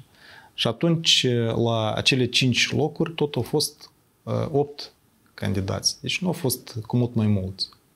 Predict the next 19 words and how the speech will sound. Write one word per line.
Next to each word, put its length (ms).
Uh, 260
doar 240
trei 240
din 160
ei 200
nu 120
au 120
ajuns 340
în, 220
uh, 80
Consiliu. 480
Uh, 300
ulterior, 560
uh, 840
probabil 340
cunoașteți, 560
s-a 180
eliberat, 600
uh, 100